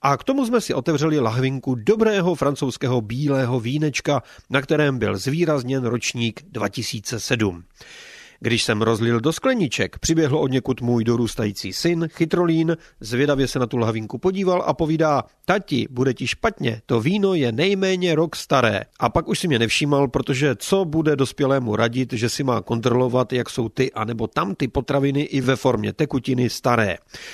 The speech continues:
Takový malý kluk samozřejmě netuší, že čím starší víno, tím lepší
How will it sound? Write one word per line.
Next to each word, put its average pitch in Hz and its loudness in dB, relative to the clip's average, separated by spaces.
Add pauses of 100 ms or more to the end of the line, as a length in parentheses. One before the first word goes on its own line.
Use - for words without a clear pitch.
(140)
Takový 175 2
malý 135 0
kluk 240 -2
samozřejmě 131 0
netuší, 131 0
že 107 0
čím 208 0
starší 113 -4
víno, 160 2 (200)
tím 113 0
lepší 120 0